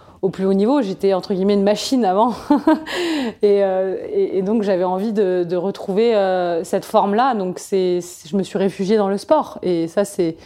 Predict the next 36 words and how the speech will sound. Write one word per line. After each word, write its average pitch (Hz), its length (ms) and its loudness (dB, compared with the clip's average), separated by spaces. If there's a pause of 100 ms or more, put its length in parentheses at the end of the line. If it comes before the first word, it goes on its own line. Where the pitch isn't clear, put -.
(360)
c'est - 160 -6
ce - 100 -10
que 190 180 0
je, 180 260 0 (720)
je 196 140 0
dis 202 180 2
à 214 60 4
chaque 208 220 -2
fois. 269 180 2
Je 262 80 -8
pense 214 180 -2
que 202 120 -2
le, 185 140 0
le 180 140 -4
sport, 233 320 2
en 214 80 0
général, 196 760 0
euh, 196 80 -4
c'est 180 420 -2
le 170 140 -4
meilleur 208 300 2
outil 208 200 -2
de 208 60 -2
reconstruction. 196 680 -2
Alors, 175 380 0
en 196 100 0
plus, 254 280 -2
quand 196 200 0
on 180 120 -2
a 170 100 -2
son 233 200 -4
sport 226 460 0
qu'on 196 180 0
aime, 233 320 2 (360)
c'est - 220 -8
génial. 190 420 0